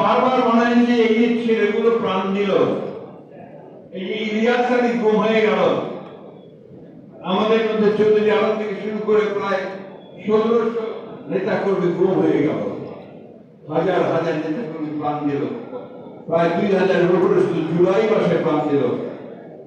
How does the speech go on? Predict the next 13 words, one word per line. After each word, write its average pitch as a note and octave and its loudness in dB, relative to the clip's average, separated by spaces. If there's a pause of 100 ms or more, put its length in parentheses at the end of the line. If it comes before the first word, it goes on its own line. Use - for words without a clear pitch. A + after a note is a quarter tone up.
(840)
তার D#3 -8 (360)
মূল্যটা E3 2 (160)
কি? - -10 (1400)
What - -4 (100)
cost? A3 2 (2500)
তার F#3+ -2 (1800)
দামটা A#3 2 (100)
কত? - 0 (2250)
আমরা A3+ 2 (180)
খুব A#3+ 2 (140)
খুশি A#3+ 4 (100)
হই A3+ 2 (140)
যখন G#3+ 2